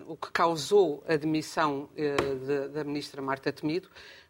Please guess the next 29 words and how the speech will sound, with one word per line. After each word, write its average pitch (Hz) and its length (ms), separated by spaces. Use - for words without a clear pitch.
foi 185 140
exatamente 185 640
morrer 175 420
uma 147 640
parturiente 165 760
de 170 160
risco 202 500
no 180 120
Hospital 151 400
de - 60
Santa 180 200
Maria 208 420
e 208 320
todas 185 440
as 160 140
redes 180 260
sociais 170 640
e 143 80
toda 151 460
a 160 560
comunicação 175 760
a 165 40
dizer 160 260
que - 100
ela 170 160
tinha 165 220
sido 160 220
uma 151 140
assassina, 151 840